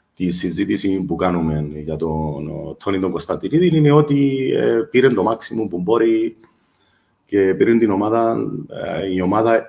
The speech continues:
έδειξε το καλύτερο μπάσκετ βάσει των, ο,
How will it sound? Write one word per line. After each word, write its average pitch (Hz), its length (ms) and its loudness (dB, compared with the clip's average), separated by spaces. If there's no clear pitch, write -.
έδειξε 120 680 0
το 98 260 4
καλύτερο 95 540 0
μπάσκετ 101 540 0
βάσει 104 360 0
των, 104 460 2
ο, 92 440 -8